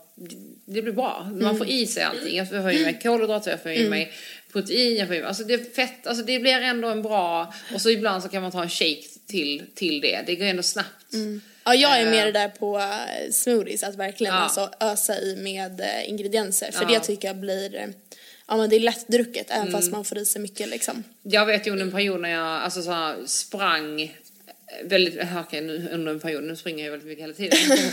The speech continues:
Speaker 1: folk tänka, men det var, alltså, så här, jag sprang, det var när jag, eh, körde triathlon, tränade, alltså, och då, det var ju ändå, det, det är cykling tre timmar, det är löpning, alltså, det är väldigt mycket konditionsträning, det är ju konditionsträning.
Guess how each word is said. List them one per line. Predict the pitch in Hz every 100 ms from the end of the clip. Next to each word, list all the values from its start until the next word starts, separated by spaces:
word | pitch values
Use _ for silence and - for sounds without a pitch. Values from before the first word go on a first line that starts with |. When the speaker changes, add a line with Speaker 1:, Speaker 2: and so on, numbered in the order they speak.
| 302
Speaker 1:
folk | 277
tänka, | 202 185 170 185
men | 214 208 208 - -
det | 202 220
var, | 226 208
alltså, | 196 208 196
så | 208
här, | 175
jag | 175
sprang, | - 220 185 196
det |
var | 208
när | 214 208 196
jag, | 190 180 175 170 165 160 110
eh, | 85 - -
körde | - 180 - -
triathlon, | - 185 170 170
tränade, | 208 185 139 87 -
alltså, | 170 165 -
och | - 185
då, | 202 196 175
det | - 190
var | 196 175 151
ju | 208
ändå, | 196 165 151
det, | 151 151 - -
det | 156
är |
cykling | - 202 - 185
tre | 180 170
timmar, | - 165 165 160 160 160 - - -
det | 135 -
är | 147 147 - 185 -
löpning, | 190 190 - 165 180
alltså, | 170
det | 214 214
är | 190 175 175
väldigt | 180 175
mycket | 170
konditionsträning, | 185 165 208 220 - 135 143 156
det | 165
är | 147
ju | 170 - 170 -
konditionsträning. | 180 175 156 - -